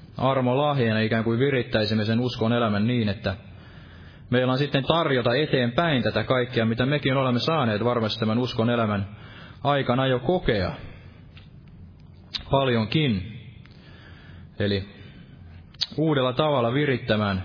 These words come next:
virittämään palavaksi tämän armolahjan ja tämän uskon elämän. Ja sellainen tietynlainen arkuus ja epäröinti ja tällainen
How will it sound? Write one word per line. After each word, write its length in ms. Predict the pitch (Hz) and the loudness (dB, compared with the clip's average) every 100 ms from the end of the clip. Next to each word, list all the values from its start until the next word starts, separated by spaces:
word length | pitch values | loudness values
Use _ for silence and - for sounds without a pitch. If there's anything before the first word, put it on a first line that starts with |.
| - 139 | -4 -2
virittämään 580 | 151 131 - 113 107 | 2 0 2 0 2
palavaksi 600 | 110 135 127 104 98 107 | 2 0 2 0 0 0
tämän 320 | 95 95 95 95 - - - - - - - | 0 -2 -2 -4 -10 -20 -20 -20 -20 -18 -4
armolahjan 760 | 135 147 139 135 160 156 135 120 | 0 2 2 2 2 2 2 2
ja 80 | |
tämän 260 | 113 123 123 | 2 2 2
uskon 340 | 143 - 131 | 0 0 0
elämän. 440 | 151 170 117 107 101 | 2 2 2 0 0
Ja 160 | 95 95 - - - - | -2 -4 -10 -18 -20 -20
sellainen 400 | - - 120 120 | -12 -2 0 2
tietynlainen 680 | 117 135 123 131 135 123 110 - - - - - - - - | 2 2 2 2 2 2 0 -4 -12 -14 -16 -16 -16 -18 -2
arkuus 640 | 147 156 143 - 123 113 | 0 2 0 2 0 2
ja 160 | 120 117 120 - | 2 0 -2 -2
epäröinti 840 | 139 147 127 131 147 147 117 113 | 0 2 2 2 2 2 2 2
ja 160 | 104 95 - - - - - - | 2 0 -4 -12 -18 -20 -20 -6
tällainen 460 | - 113 113 110 | 0 2 2 2